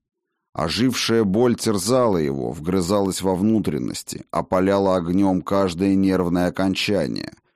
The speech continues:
разрывала мышцы и сухожилия, дробила кости. Подпавшее под удар неведомого врага тело не желало отдавать чужие секреты, и это тоже стоило запомнить.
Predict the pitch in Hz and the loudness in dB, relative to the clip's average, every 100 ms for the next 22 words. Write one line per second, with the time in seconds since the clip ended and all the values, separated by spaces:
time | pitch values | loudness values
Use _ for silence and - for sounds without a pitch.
0 | _ _ 80 95 98 110 113 120 127 123 | _ _ -2 0 2 2 4 4 4 4
1 | 117 131 127 - 123 107 - 113 123 110 | 4 4 2 0 -2 -2 -4 -2 0 0
2 | 117 120 85 55 80 92 98 87 107 101 | 2 2 2 -2 -2 0 0 2 2 0
3 | - 123 101 - - - _ _ _ _ | 0 0 0 -2 -12 -14 _ _ _ _
4 | 85 80 - 95 - 95 82 90 92 87 | -6 -4 -2 -2 0 -2 -2 -2 -2 2
5 | 98 92 92 87 92 92 92 87 90 90 | 2 2 0 0 0 2 2 2 0 0
6 | 85 98 90 - 104 101 95 98 87 98 | 0 0 0 -2 -2 0 0 0 0 0
7 | 104 113 107 98 90 90 95 98 90 98 | 2 2 2 2 0 0 2 2 0 -4
8 | 87 101 95 101 87 101 95 - - - | 0 0 0 -2 -2 0 0 -2 -12 -14
9 | _ _ _ - 65 73 - - - 90 | _ _ _ -8 -4 -2 -4 -6 -4 -2
10 | 92 - 78 62 73 69 - - 53 - | -4 -4 -4 -4 -6 -8 -8 -8 -8 -12
11 | - | -18